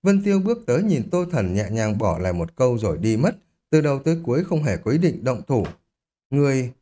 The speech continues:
tỷ tỷ, Dương Na tức giận vừa định mở miệng, nhưng lại thấy tỷ tỷ nhà mình đang đứng ngây người ra đó, ngơ ngẩn nhìn Vân Tiêu, cúi gập người,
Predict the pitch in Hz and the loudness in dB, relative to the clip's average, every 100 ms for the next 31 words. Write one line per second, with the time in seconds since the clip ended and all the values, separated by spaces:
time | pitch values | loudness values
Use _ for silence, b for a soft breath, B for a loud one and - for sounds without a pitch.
0 | - 135 110 117 85 - _ _ _ 185 | 0 0 2 0 -2 -6 _ _ _ 2
1 | 208 196 196 185 240 147 135 - 113 131 | 4 4 2 -2 -6 -2 -2 -2 -2 0
2 | 127 113 113 80 98 113 107 _ - 202 | 0 -2 0 0 0 -2 -4 _ -2 2
3 | 196 127 143 170 - 107 101 101 80 98 | 2 0 0 -2 0 -2 0 -2 0 0
4 | 101 82 110 117 104 160 165 143 123 90 | 0 0 0 0 0 2 2 2 -2 -4
5 | 71 107 101 107 240 - _ - 202 196 | -2 -2 0 0 -2 -6 _ 0 2 2
6 | 120 156 196 85 95 123 - 127 123 - | 0 -2 -2 -2 -2 -2 -2 0 -2 -4
7 | _ - 123 202 190 107 - 101 85 | _ -4 0 2 0 -2 -2 -2 -2